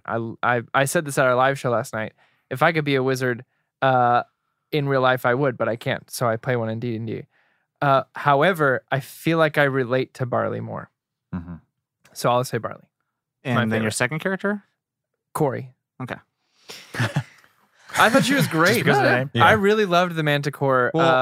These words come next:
Speaker 1: Uh, yeah.
Speaker 3: I mean, the cool thing about the character, too, is, like, again, the whole, uh, I guess, background, um, subtext of the film is trying to reconnect with our natures.
Speaker 1: Yeah.
Speaker 3: And so, like, Manticore having to learn
Speaker 4: Refinding yourself.
Speaker 3: Yeah,
Speaker 1: Yeah.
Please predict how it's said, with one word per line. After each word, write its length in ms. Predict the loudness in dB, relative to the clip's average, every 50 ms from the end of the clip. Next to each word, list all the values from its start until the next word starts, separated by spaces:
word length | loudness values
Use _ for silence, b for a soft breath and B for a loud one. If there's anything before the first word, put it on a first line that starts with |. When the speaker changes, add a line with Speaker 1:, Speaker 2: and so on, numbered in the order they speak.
| 2 0
Speaker 1:
Uh, 40 | -2 _ _ _ _ _ _ _ _ _ _ _ -4
yeah. 160 | -2 0 2
Speaker 3:
I 40 | 2
mean, 120 | 2 0
the 60 | 0
cool 180 | -2 -2 -2 -2
thing 100 | 0 0
about 180 | 2 2 2 2
the 80 | 0 0
character, 280 | 0 -2 -2 -2 -4
too, 200 | -4 -2 0 0
is, 100 | 2 2 0
like, 140 | 0 0
again, 360 | -2 0 0 2 2 2 0 0
the 180 | 0 0 0 -2
whole, 720 | -2 -2 0 0 0 0 0 0 0 0 -2 -4 -6 -8 -8 -4
uh, 380 | 0 0 2 2 2 0 0 -2
I 120 | -2 -2
guess, 200 | 0 -2 -4 -4
background, 840 | -4 0 2 2 2 2 0 0 2 2 2 0 0 -2 -4 -4 -6
um, 800 | -6 -6 -4 -2 -2 -2 -2 -4 -4 -6 -6 -6 -6 -8 -10 -12 -10
subtext 540 | -8 -4 -2 -2 -4 -2 -4 -6 -6 -6 -8
of 60 | -10
the 60 | -10 -12
film 400 | -8 -4 -2 0 0 0 0 -2
is 180 | -2 -4 -8
trying 260 | -8 -4 -2 -2 -2
to 120 | -2 -4 -4
reconnect 480 | -4 -4 -4 -4 -4 -4 -4 -4 -6
with 160 | -8 -10 -10 -10
our 120 | -10 -10
natures. 600 | -8 -8 -8 -8 -6 -4 -4 -4 -4 -6 -8 -14 _ _ -6
Speaker 1:
Yeah. 260 | -2 0 0 0 -2 -4
Speaker 3:
And 160 | -6 -6 -6
so, 180 | -4 -2 -2 -2
like, 160 | 0 -2 -4 -6 -8 -12 -10 -6
Manticore 460 | -4 -2 -2 -2 -4 -4 -2 0 2 2
having 200 | 2 2 2 0
to 60 | 0
learn 80 | 0
Speaker 4:
Refinding 220 | 0 0 -2 -4 -4
yourself. 420 | -6 -6 -6 -6 -6 -6 -6 -4 -2
Speaker 3:
Yeah, 240 | 0 0 2
Speaker 1:
Yeah. 20 | 0